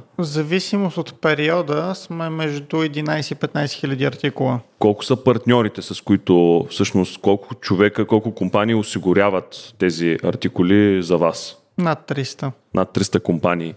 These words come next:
Speaker 2: И какъв е, а, броя на хората, които са заети с това да организират всички тези артикули и да ги доставят до тези петнайсет хиляди хладилника?
Speaker 1: В момента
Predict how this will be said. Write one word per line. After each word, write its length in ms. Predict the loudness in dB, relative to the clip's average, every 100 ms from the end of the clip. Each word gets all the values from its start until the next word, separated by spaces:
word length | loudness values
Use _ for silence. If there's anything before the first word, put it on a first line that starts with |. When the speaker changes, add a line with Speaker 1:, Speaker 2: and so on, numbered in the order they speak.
| -6
Speaker 2:
И 80 | -4
какъв 360 | 0 2 4
е, 520 | 6 6 6 6 4 0 -2
а, 180 | 4 4
броя 380 | 4 2 2 2
на 120 | 0
хората, 360 | 0 2 2 0
които 280 | -2 -2 0
са 120 | 0
заети 420 | 4 4 2 -2
с 220 | -6 -6
това 500 | -2 2 4 4 0 -6 _ _ -6
да 260 | 2 2 2
организират 600 | -2 -2 -2 0 2 2
всички 340 | 2 -4 -4 0
тези 280 | 2 4
артикули 500 | 0 -2 -2 2 4
и 320 | 4 4 2 0
да 100 | 0
ги 100 | -2
доставят 460 | -2 2 2 2
до 60 | -2
тези 280 | -2 -2 -2
петнайсет 460 | -4 0 -2 -4
хиляди 280 | -6 -6 -6
хладилника? 600 | -2 2 4 2 0 -4 -6 _ _
Speaker 1:
В 160 | -14 -6
момента 880 | -4 -4 -2 -2 -2 -6 -4 -2